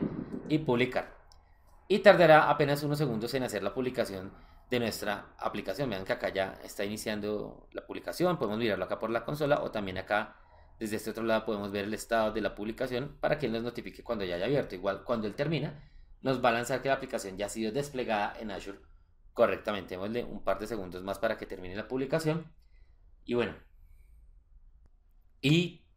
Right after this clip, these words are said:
terminó. Una vez ha terminado, entonces él nos deja acá el vínculo donde está publicado nuestro sitio.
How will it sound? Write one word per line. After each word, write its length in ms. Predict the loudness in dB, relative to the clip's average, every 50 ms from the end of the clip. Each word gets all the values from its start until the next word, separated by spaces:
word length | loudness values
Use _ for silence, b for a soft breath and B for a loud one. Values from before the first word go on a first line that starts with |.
| -2 2
terminó. 600 | 2 4 4 4 4 4 4 2 0 -8 -16 -20 -16
Una 220 | -10 -4 -4 -2
vez 100 | -2 -2
ha 80 | -2 -2
terminado, 340 | -2 -2 2 2 4 4 4
entonces 360 | 2 0 -4 -6 -6 -4 -2
él 280 | -2 -4 -4 -8 -14 -20 _ _ _ -20 -16 -10
nos 140 | -10 -8 -6
deja 140 | -6 -8
acá 140 | -6 -2 -2
el 80 | -2 0
vínculo 460 | 0 2 2 2 0 0 -2 0 0
donde 160 | 0 0 -2
está 200 | -6 -8 -10 -8
publicado 360 | -6 -8 -6 -6 -6 -6 -6
nuestro 240 | -6 -6 -6 -6 -4
sitio. 440 | -2 -2 -2 -2 -4 -6 -8 -8